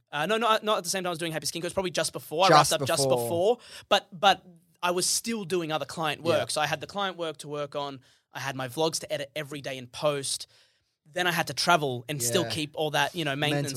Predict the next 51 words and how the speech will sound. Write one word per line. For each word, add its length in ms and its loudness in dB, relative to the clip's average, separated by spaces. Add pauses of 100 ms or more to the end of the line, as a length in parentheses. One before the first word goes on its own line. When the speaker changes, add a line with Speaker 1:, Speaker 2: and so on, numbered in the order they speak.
Speaker 2:
Mental. 80 6
Speaker 1:
up. 140 0
So 300 2 (340)
I'm 120 -2
incredibly 420 0 (200)
grateful 420 -2
for 100 -14
that 200 -4 (440)
debt 320 2 (100)
because 260 -10
it 120 -10
made 360 -4
me, 440 -8 (320)
um, 520 -4
sorry, 220 -6 (260)
I'm 80 -6
incredibly, 440 -4
I'm, 280 -8
I'm 100 -8
incredibly 440 -8
grateful 380 -8
for 120 -14
that 180 -8
debt 200 -8
because 220 -14
it 60 -14
made 120 -10
me 100 -12
a 40 -12
better 160 -8
filmmaker. 720 -8
Speaker 2:
Yeah. 200 -8 (240)
Speaker 1:
And 100 -8
then 80 -4
it 100 -8
also 520 -4
gave 180 -8
me 80 -12
enough 220 -10
confidence 420 -10
to 80 -12
start 460 -2
the 100 -16
vlogs 380 -4
on 140 -8
YouTube, 520 -4 (220)
which 280 -16
built 220 -10
Thicker 260 -14
Media. 360 -10
Speaker 2:
Yeah. 220 -8